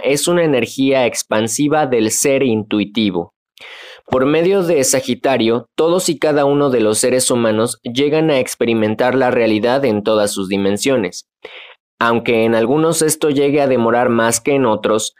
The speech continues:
Sagitario se encuentra dentro de cada uno, rigiendo sobre algún aspecto en específico y personalísimo de cada quien.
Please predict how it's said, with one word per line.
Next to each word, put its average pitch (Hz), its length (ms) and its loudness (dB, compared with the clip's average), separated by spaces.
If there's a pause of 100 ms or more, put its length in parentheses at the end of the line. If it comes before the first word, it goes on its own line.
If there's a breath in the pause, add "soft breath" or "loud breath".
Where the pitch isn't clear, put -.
(220 loud breath)
Sagitario 151 760 0
se 165 140 0
encuentra 120 520 0
dentro 127 340 0
de 113 100 0
cada 110 300 2
uno, 113 380 0 (320 loud breath)
rigiendo 135 540 0
sobre 117 420 2
algún 113 360 2
aspecto 127 520 -2
en 117 80 0
específico 123 840 -2
y 127 200 -2
personalísimo 117 960 0
de 92 160 -2
cada 104 300 0
quien. 104 360 -4